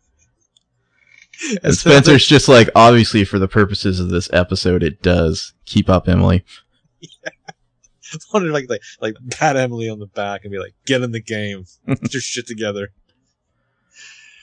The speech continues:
Speaker 1: So
Speaker 2: There's
Speaker 1: the
Speaker 2: times when I want Spencer to put on, like, a General Patton,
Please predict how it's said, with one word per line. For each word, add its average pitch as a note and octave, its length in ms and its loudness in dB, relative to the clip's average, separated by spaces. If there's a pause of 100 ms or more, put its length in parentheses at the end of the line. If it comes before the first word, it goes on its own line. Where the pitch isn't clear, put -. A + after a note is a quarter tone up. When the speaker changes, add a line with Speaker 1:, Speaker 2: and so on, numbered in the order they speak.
(180)
Speaker 1:
So G3 100 0
Speaker 2:
There's - 140 6
Speaker 1:
the D#4 60 2
Speaker 2:
times C#4 180 -2
when G3+ 120 2
I F#3 60 4
want E3 220 0
Spencer C3 280 -8
to A#2+ 80 -6
put B2 240 -6
on, A2+ 240 -6
like, G2+ 120 -12
a G#2 60 -16
General G#2 320 -8
Patton, F2+ 460 -14